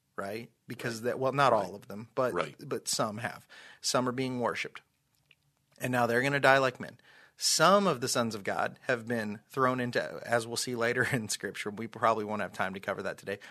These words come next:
Speaker 1: but have been thrown into chains in darkness for having sex with human women,
Speaker 2: Okay.
Speaker 1: right? So we've seen sons of God have fallen. Man has fallen, right? But somehow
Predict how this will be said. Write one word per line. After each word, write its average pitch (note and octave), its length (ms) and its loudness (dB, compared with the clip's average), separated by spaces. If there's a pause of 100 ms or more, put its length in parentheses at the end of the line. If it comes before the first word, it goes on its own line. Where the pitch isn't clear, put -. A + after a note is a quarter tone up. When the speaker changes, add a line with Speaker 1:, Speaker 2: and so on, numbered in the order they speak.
(140)
Speaker 1:
but B2+ 80 0
have B2+ 100 -4
been B2+ 160 -4
thrown B2+ 380 0
into A#2+ 180 -4
chains B2 520 -4
in A#2+ 140 -2
darkness A2 480 4
for G2+ 140 -8
having G#2+ 320 -2
sex - 340 -4
with B2+ 180 -6
human C3 420 -4
women, E3+ 300 0
Speaker 2:
Okay. G2 260 -8 (160)
Speaker 1:
right? A#2+ 260 2
So C#3+ 100 -2
we've D#3+ 140 -4
seen F3 300 -4 (180)
sons F3 400 2
of C#3+ 80 -4
God B2 220 6
have G#2 100 -4
fallen. F2+ 400 -6 (260)
Man D3+ 480 -2
has B2 280 -6
fallen, - 420 -10
right? G2+ 320 -6 (380)
But - 180 -8
somehow D3+ 640 -2